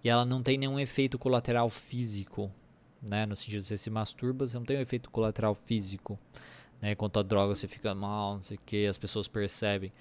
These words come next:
Você vai ali, se masturba no banheiro, ninguém vai saber, né? Então é uma coisa bem complicada. Se esse conteúdo aqui estiver te ajudando, compartilha com outros psicólogos ou estudantes de psicologia que você acredita que podem se beneficiar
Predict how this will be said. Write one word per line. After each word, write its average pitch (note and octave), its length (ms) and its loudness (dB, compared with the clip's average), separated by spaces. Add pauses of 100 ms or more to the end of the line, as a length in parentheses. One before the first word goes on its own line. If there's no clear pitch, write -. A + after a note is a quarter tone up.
(340)
Você B2 140 0
vai C#3 140 10
ali, C#3 200 6
se - 80 -4
masturba C3+ 380 2
no C3 80 -2
banheiro, B2+ 200 0
ninguém D3 280 0
vai F3+ 100 4
saber, C3 380 2 (560)
né? G2+ 160 -8 (380)
Então A2 160 2
é - 20 4
uma A#2+ 140 4
coisa B2 200 2
bem A2+ 380 4
complicada. A#2 480 -4 (1040)
Se - 120 12
esse G#3+ 100 12
conteúdo G3 320 12
aqui F3+ 120 6
estiver D#3+ 260 10
te E3 100 8
ajudando, D3 420 10
compartilha D3+ 800 10 (220)
com C3+ 180 0
outros A#2+ 300 4
psicólogos C3+ 840 6
ou C#3 160 10
estudantes A#2+ 460 4
de A#2 100 0
psicologia B2 500 8 (320)
que - 80 -2
você B2+ 180 8
acredita B2+ 500 6
que - 80 -8
podem A#2 240 8
se - 160 0
beneficiar C3 920 2